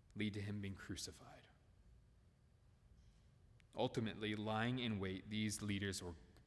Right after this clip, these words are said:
they're gonna get him. They will take him to the Roman authorities, and he will be nailed to a cross. Ultimately, they will succeed.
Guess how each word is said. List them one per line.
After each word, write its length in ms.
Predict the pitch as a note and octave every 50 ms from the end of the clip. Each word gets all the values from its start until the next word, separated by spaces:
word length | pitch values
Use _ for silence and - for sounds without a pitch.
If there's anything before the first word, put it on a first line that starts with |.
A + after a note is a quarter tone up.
| - - -
they're 100 | G#2 F#2+
gonna 160 | G#2+ G#2 F#2+
get 180 | F2+ F#2+ F2
him. 140 | D#2+ D#2+ D#2 D#2+ D#2+ - - - - - - - - - - - - - - - - - - - - - - - - - - - - - - - -
They 160 | A2+ A2+ A2
will 80 | G#2+ G#2
take 280 | - - D3 C#3+ B2+
him 120 | C#3 B2+ B2
to 80 | B2
the 60 | A2
Roman 300 | G#2+ A2+ A2+ A#2 A#2 A2+
authorities, 880 | A2+ G#2+ - - B2 A#2 A#2 A#2 A#2 A#2 B2 A#2+ - - - - - - - - - - - - - - - - - - - - - - - - -
and 160 | - G2 F#2+
he 200 | E2+ - A#2 A2+
will 380 | A2+ A2 G#2+ G#2+ G#2+ G#2+ G#2+ G#2+
be 260 | G#2 - G#2+ G2+ G2+
nailed 400 | G2+ F#2+ G2 G#2 A2 G#2+ A2+ A2+ A2
to 140 | - A2+ G2+
a 40 | F#2
cross. 760 | - - - G#2 F#2 F2 - - - - - - - - - - - - - - - - - - - - - - - - - - - - - - - - - - - - - - - - - - - - - - - - - - - - -
Ultimately, 540 | F2+ G#2+ G#2 - G#2 G2+ F#2 - F#2+ G2 F#2+
they 200 | F#2 G2+ G2+ F#2+
will 120 | F#2+ F#2+
succeed. 600 | - - F#2 - - - - F#2+ F#2+ F#2 F#2 F#2